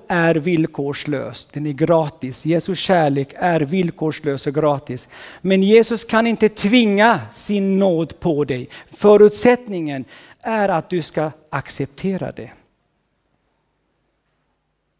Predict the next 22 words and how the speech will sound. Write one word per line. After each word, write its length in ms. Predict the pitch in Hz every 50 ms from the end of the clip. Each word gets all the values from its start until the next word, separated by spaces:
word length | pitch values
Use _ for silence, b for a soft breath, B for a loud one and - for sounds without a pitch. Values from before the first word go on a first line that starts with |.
| _ _ _ _ _ _ _ _ _ _ _ B B B B B B
Titta 300 | - 285 285 - 254 214
vad 120 | 202 180
han 140 | 165 165 147
säger, 300 | - - 156 127 127 147
alltså 240 | 156 147 - 190 175
det 100 | 156 196
är 60 | 190
på 140 | 196 214 220
ett 100 | 208 -
ill-, 260 | - 240 226 190 202 - -
villkor. 540 | 175 170 165 202 208 190 - - 151 139 - B B B B B B _
Alla 400 | - 214 240 262 285 294 277 262
kan 220 | - - 220 196 180
uppfylla 400 | 185 151 - - 170 151 139 123
det. 180 | 135 135 - -
Vad, 320 | - 170 165 185 247 240
vad 100 | 220 254
är 40 | 254
det 80 | 240 233
han 160 | 214 220 208
säger 300 | - - 208 196 190 180
här? 220 | 147 131 127 131